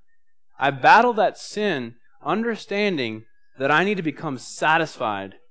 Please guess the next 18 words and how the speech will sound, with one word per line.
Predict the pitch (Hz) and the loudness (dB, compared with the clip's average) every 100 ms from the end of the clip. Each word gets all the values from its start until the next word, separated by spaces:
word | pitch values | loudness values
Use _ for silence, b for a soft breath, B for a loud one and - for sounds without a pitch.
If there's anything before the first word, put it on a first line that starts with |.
| - - | -20 -14
with | 110 | -14
Christ, | - 110 60 - - - - - - - - - - - - - - - | -10 -10 -10 -16 -20 -20 -20 -20 -20 -20 -20 -20 -20 -20 -20 -20 -20 -16
that | 123 135 | -2 2
I | 143 | 2
need | 147 143 | 0 -4
to | 147 | -8
be | 139 135 127 - - - - - - - | -4 -4 -6 -10 -20 -20 -20 -20 -20 -20
satisfied | - - 160 156 143 - 127 110 107 - - | -18 -2 2 2 2 -4 -2 -2 -4 -10 -18
with | 120 | -16
something | - 151 131 120 - | -10 -10 -8 -10 -2
other | 131 123 110 104 - - - - - - - | -2 0 -4 -8 -14 -20 -20 -20 -20 -20 -20
than | 123 120 110 | -10 -8 -6
what | 107 110 | -8 -10
is | 101 | -10
material. | 98 - - 113 92 - - - - - - - - - - - - - - - - - - - - - - - - - - - - | -14 -16 -14 -12 -12 -18 -20 -20 -20 -20 -20 -20 -20 -20 -20 -20 -20 -20 -20 -20 -20 -20 -20 -20 -20 -20 -20 -20 -20 -20 -20 -20 -18
Brothers | 120 151 185 175 | -2 2 2 -2
and | 160 | -6
sisters, | - 147 - 98 92 - | -6 -8 -8 -12 -14 -20